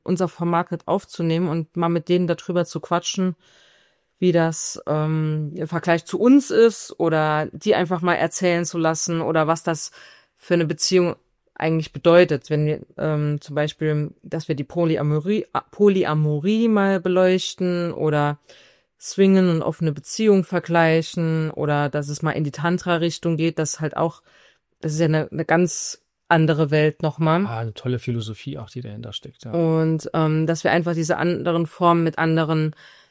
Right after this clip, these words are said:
Speaker 1: Menschen, äh, gemeinsam besprechen können.
Speaker 2: Ja, genau. Also da gehen wir so ein bisschen weg von uns,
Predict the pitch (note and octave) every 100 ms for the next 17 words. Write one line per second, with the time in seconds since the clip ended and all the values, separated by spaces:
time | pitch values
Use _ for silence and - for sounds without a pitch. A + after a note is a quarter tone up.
0 | _ E3+ E3 D#3+ - D#3+ D3+ D3+ D3+ D3
1 | C#3+ D3+ D3+ D3+ D3 C#3+ C#3+ D3+ F#3+ _
2 | _ - D3+ - D3+ - C#3+ - C#3 C3+
3 | C#3 C#3 A#2 - _ _ _ _ _ -
4 | A#2+ G#2+ A2 _ - A#2 B2 B2 _ _
5 | _ - C3 C#3 D#3+ C#3+ C3 C#3+ C#3 C3
6 | - - G3+ F#3 C#4+ - -